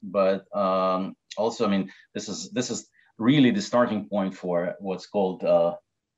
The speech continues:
uh, geometric Langlands correspondence. And in fact, this is a kind of categorification of some kind of classical syntactic isomorphism, which is a starting point for usual Langlands correspondence. So this is a kind of very good equivalence, but,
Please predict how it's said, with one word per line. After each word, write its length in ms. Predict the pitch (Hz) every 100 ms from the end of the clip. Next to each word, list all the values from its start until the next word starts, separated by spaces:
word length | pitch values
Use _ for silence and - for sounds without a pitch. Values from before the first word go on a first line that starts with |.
| _ -
uh, 500 | 90 85 85 82 82
geometric 400 | 92 101 98 95
Langlands 360 | 160 233 180 -
correspondence. 560 | 101 92 90 87 87
And 120 | 101 92
in 40 |
fact, 260 | 123 123 107
this 160 | -
is 140 | 98 92
a 220 | 92 - - _ _
kind 120 | 90
of 100 | 82
categorification 1000 | - - 98 117 104 107 120 123 120 95
of 160 | 90 - -
some 180 | - 87
kind 120 | 82
of 100 | 78
classical 420 | 123 196 208 113
syntactic 400 | 104 95 92 90
isomorphism, 640 | 87 90 90 87 90 87 87
which 160 | -
is 120 | 92 -
a 240 | 90 - -
starting 380 | - 98 95 -
point 240 | 85 82 -
for 140 | - 82
usual 340 | 135 185 107
Langlands 300 | 85 82 80
correspondence. 560 | - - - - - - _ - - - _
So 120 | - 104
this 180 | 147
is 60 | 143
a 60 | 131
kind 140 | 120
of 80 | 117
very 220 | 139 127
good 140 | 127
equivalence, 600 | 110 160 269 135 120 147 - _ - _ -
but, 400 | 113 135 131